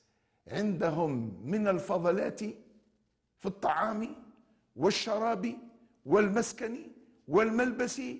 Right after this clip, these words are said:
ما يلبس وما يطعم وما يغذي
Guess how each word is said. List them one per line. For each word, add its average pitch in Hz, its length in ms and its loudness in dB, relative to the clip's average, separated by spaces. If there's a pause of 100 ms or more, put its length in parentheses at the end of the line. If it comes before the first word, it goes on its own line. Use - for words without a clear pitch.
(520)
ما 202 280 6
يلبس 226 680 2 (840)
وما 208 760 4 (140)
يطعم 269 760 0 (580)
وما 233 500 4
يغذي 247 1120 2